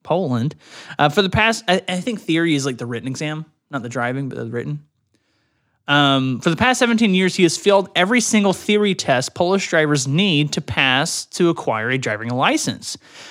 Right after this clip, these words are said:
To this date, the man has attempted to pass the test a hundred ninety-two times, meaning that he has spent more than six thousand zloty, which is over fifteen hundred dollars.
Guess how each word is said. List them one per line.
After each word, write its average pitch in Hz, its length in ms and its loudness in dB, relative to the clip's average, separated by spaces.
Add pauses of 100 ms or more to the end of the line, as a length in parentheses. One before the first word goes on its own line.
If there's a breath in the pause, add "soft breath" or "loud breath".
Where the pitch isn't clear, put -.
(160 loud breath)
To - 120 2
this 311 240 4
date, 185 600 0 (600)
the 151 120 -6
man 220 240 2
has 247 160 2
attempted 175 440 2
to 160 100 -2
pass 214 340 -2
the 262 60 -6
test 127 400 -4
a 127 40 -8
hundred 247 380 -2
ninety-two 175 420 -2
times, 110 460 -6 (420 loud breath)
meaning 180 320 4
that 143 160 2
he 220 220 0
has 190 120 4
spent 214 440 0
more 165 240 2
than 143 160 0
six - 340 -4
thousand 175 460 2
zloty, 147 880 0
which 143 200 -6
is 131 140 -4
over 143 320 2
fifteen 151 440 -4
hundred 120 240 -6
dollars. 85 460 -12